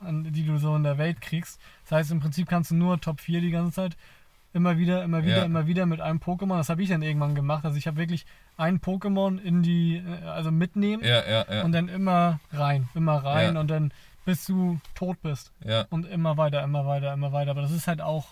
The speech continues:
Speaker 1: du drückst ja
Speaker 2: Du
Speaker 1: nur
Speaker 2: grindest
Speaker 1: dasselbe.
Speaker 2: halt.
Speaker 1: Ja, genau, das ist halt
Speaker 2: Genau, du
Speaker 1: übelst
Speaker 2: grindest,
Speaker 1: grinden und
Speaker 2: ja.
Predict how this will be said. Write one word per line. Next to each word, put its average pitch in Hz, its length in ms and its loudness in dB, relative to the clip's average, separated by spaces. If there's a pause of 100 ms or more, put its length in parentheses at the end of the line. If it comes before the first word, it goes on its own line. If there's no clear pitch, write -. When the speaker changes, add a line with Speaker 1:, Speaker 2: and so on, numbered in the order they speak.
(720)
Speaker 1:
du 156 120 -2
drückst 151 380 -2
ja 180 140 2
Speaker 2:
Du 175 60 4
Speaker 1:
nur 180 120 8
Speaker 2:
grindest 208 360 4
Speaker 1:
dasselbe. 180 380 2
Speaker 2:
halt. 196 40 0
Speaker 1:
Ja, 196 120 4
genau, 202 160 2
das 151 80 2
ist - 20 2
halt 185 100 2
Speaker 2:
Genau, 175 180 4
du - 60 0
Speaker 1:
übelst 202 180 -2
Speaker 2:
grindest, 160 280 6
Speaker 1:
grinden 208 280 2
und 175 60 4
Speaker 2:
ja. 117 140 4